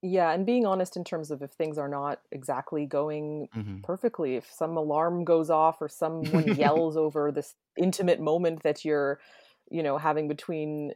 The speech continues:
Speaker 1: if it's a one-on-one, you know, acknowledging that and making a joke about it, even if it's a serious circumstance that you were
Speaker 2: Yeah.
Speaker 1: in, uh, is much better to kind of make the world feel real
Speaker 2: Ugh.
Speaker 1: suddenly and, like, the,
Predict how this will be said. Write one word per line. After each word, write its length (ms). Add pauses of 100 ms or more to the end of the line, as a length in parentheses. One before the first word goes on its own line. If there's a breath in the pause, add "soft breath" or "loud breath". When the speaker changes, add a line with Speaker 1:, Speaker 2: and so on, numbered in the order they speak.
Speaker 1:
if 200
it's 140
a 60
one-on-one, 840
you 120
know, 280 (120)
acknowledging 720
that 200
and 180
making 340
a 160
joke 320
about 340
it, 180
even 200
if 120
it's 100
a 60
serious 560
circumstance 880 (460)
that 220
you 480
were 240
Speaker 2:
Yeah. 220
Speaker 1:
in, 240 (360)
uh, 360
is 340
much 260
better 360 (140)
to 360
kind 140
of 160 (220)
make 500
the 80
world 540
feel 480
real 280
Speaker 2:
Ugh. 80
Speaker 1:
suddenly 680
and, 220
like, 240 (100)
the, 180